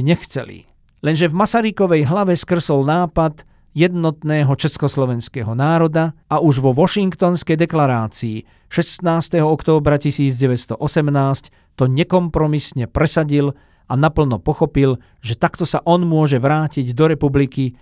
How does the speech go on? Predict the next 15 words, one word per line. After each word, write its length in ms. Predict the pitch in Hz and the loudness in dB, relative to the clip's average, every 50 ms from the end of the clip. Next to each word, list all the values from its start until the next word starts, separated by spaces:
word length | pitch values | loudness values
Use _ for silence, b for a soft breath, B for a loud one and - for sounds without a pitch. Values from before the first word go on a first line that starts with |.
| b b | b b
ako 240 | b 131 - - 131 | b -6 -2 0 0
jej 240 | 120 110 101 98 - | 0 0 -2 -4 -2
prvý 320 | - 139 135 127 123 123 | -2 -2 0 0 -2 0
prezident. 720 | 123 127 127 117 98 120 95 92 80 69 62 - - - _ _ _ _ _ _ _ | 0 -2 -2 -2 -4 -6 -8 -10 -14 -16 -20 -20 -20 -20 _ _ _ _ _ _ _
Štefánik 720 | - - - - 160 - 160 151 151 156 156 151 147 143 151 | -14 -6 -2 0 0 2 2 2 2 0 0 0 0 0 0
nikdy 480 | 143 156 175 180 180 165 196 190 190 | 0 2 0 0 0 0 2 2 2
nezaprel 480 | 190 165 185 165 - 143 139 131 123 120 | 2 2 2 0 2 0 0 0 0 -2
svoj 400 | 117 - - 131 135 131 127 123 | -4 -6 -2 0 0 0 0 -2
pôvod 560 | - - 151 165 170 165 160 170 170 160 - _ _ _ - - | -2 0 2 2 2 2 2 -2 -2 -4 -8 _ _ _ -10 -8
a 80 | 113 | -4
hrdo 320 | - 147 175 175 180 180 170 | 0 0 0 2 2 0 0
sa 160 | - - 151 | 0 -2 -2
hlásil 480 | 120 131 135 139 131 127 - - 135 131 | -2 0 0 0 -2 -4 -4 -4 -6 -6
k 100 | 117 - - | -6 -4 -2
Slovákom. 640 | 165 156 139 123 95 82 80 - - 90 82 85 | 0 0 0 -2 -6 -8 -12 -12 -14 -14 -14 -18